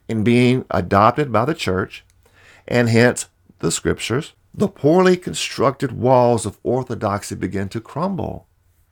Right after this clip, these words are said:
It was several hundred years after Jesus and the apostles that men began formulating many of these new church doctrines and creeds, many still a part of evangelical Christian orthodoxy even to this day.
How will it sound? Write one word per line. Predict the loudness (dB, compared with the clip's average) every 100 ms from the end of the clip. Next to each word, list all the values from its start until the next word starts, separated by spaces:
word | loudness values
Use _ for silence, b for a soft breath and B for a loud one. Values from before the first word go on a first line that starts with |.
| b b b -2
It | 0
was | 0 -2
several | -2 -2 0 0 2 2 2
hundred | -2 -2 0 -2 -2
years | 0 2 4 4 2
after | -2 0 0 0
Jesus | 0 0 0 -2
and | -4
the | -2
apostles | -2 2 4 4 0 -2
that | -2 0
men | 0 0
began | 0 0 2 0
formulating | -2 0 2 2 0 0 0 0 0
many | 2 0 -2
of | 0
these | 0 0 0
new | 0 -2
church | -2 0 0 -2 -6
doctrines | -2 0 -2 -6 -6 -6 -6
and | -4 -2 -4 _ _
creeds, | -4 -2 -2 -2 -6 -10 B B B B B B
many | 2 4 6 4
still | 0 0 2 2
a |
part | 0 -4 -2 0
of | 0
evangelical | -2 -2 0 -2 0 -2 0 -4
Christian | -2 -4 -4 -2 -4 -4 -10 _ _ _ _ _
orthodoxy | 2 2 2 0 2 0 -6 -8
even | -8 -6
to | -6
this | -8 -8
day. | -6 -6 -8